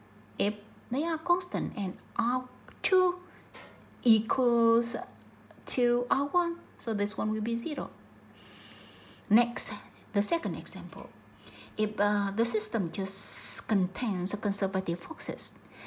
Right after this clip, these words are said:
so when the object move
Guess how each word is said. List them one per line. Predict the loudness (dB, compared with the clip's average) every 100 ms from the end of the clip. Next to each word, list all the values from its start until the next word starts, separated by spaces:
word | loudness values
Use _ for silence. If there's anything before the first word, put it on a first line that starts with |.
| -16 -2
so | 4
when | 6 6 8 8 6 2 -12 -8 0
the | 0 8
object | 8 8 4 2 0 2
move | 4 6 6 4